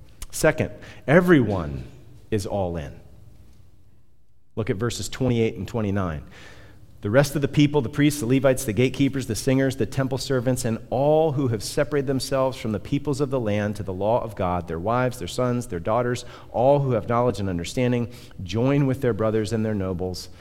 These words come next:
and enter into a curse and an oath to walk in God's law.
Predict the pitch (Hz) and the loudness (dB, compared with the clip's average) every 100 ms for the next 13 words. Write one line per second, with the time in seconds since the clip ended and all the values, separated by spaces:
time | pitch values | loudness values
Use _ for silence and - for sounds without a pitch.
0 | - - 87 82 - 113 - 113 104 95 | -20 -10 -8 -4 -2 -2 -2 -4 -4 -4
1 | 104 - 90 87 - 98 98 - - 78 | -6 -4 -4 -6 -6 -6 -6 -10 -10 -8
2 | 78 92 92 - - - - - - - | -8 -6 -6 -8 -14 -20 -20 -20 -18 -12
3 | 82 80 87 90 - - 90 85 82 80 | -8 -4 -2 -2 -6 -6 -4 -4 -4 -6
4 | 78 - 78 67 60 | -6 -8 -8 -8 -10